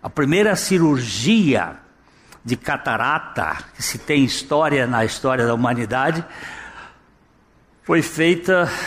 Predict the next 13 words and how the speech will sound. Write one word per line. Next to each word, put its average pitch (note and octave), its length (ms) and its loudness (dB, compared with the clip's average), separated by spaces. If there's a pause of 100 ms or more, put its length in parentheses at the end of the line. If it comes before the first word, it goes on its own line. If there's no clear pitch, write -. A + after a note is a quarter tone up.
(120)
eh, C3 200 -2
na C#3 160 0
Espanha C#3 1040 2
por C3+ 220 2
um A#2 180 2
médico, A#2 960 0 (560)
eh, A2 460 -2
judeu C3+ 800 2 (440)
no, A#2+ 760 2 (1300)
no A2+ 160 -6
Dom, B2 500 -2 (140)
Dom C3+ 200 4
João, B2+ 680 2